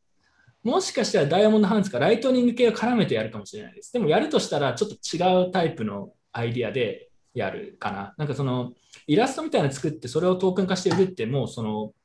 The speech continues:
もう、もうダサいよね。<laughs> ダサいというか、何も自分にはそこに面白さはないから、やるとしたらちょっと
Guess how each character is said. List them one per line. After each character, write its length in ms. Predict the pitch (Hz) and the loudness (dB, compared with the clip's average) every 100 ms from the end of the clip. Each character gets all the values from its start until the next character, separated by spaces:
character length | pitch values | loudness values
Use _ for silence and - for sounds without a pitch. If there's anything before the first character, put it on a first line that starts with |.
| _ - | _ -4
も 360 | 175 113 - _ _ _ _ _ _ _ | -2 -2 -6 _ _ _ _ _ _ _
う、 40 | 196 | -4
も 220 | 135 95 - | -4 -6 -12
う 60 | _ _ _ _ _ 139 | _ _ _ _ _ -6
ダ 140 | 135 | -2
サ 160 | 170 170 | 0 0
い 60 | |
よ 80 | - | 0
ね。 200 | - - _ _ _ - - 679 605 | -8 -18 _ _ _ -14 -12 -10 -8
<laughs> 760 | - - - - 262 269 254 190 | -6 -4 -4 -6 -8 -12 -12 -4
ダ 100 | 143 | 0
サ 140 | 240 | 4
い 80 | 180 | 2
と 60 | 117 | 2
い 60 | |
う 20 | 110 | -2
か、 160 | 123 151 | -2 2
何 220 | 170 240 | 4 6
も 80 | 226 | 6
自 120 | 226 | 6
分 60 | 226 | 4
に 60 | |
は 60 | 180 | 2
そ 100 | 156 | 2
こ 100 | 156 | 2
に 60 | |
面 200 | 147 160 | 4 4
白 140 | 185 208 | 4 4
さ 100 | 110 | 2
は 80 | 107 | -2
な 160 | 127 | 0
い 240 | 120 95 - | 0 -4 -8
か 120 | 120 | -6
ら、 220 | 107 110 | -2 -2
や 120 | 135 285 | 0 0
る 60 | |
と 100 | 285 | 0
し 60 | - | 0
た 100 | 151 | 2
ら 60 | |
ち 80 | - | 2
ょ 80 | 262 | 0
っ 100 | - | 0
と 240 | 117 - | -6 -6